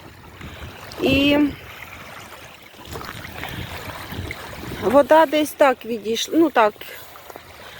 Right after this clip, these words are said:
Помітно було, що вода відійшла. А тут, о, а це що? "Кохаю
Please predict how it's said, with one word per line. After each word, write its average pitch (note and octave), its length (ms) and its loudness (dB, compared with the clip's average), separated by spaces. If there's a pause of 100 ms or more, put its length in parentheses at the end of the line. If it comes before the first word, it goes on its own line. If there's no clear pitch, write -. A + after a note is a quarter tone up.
(840)
Помітно E4 420 10
було, A#3 340 2
що A3 200 -4
вода G#3+ 300 0
відійшла. G3+ 680 -2 (1040)
А A#3+ 140 2
тут, C#4+ 260 2 (1200)
о, A#3 220 2
а C4+ 80 2
це B3 260 -2
що? A#3 240 -2 (1800)
"Кохаю F4+ 560 4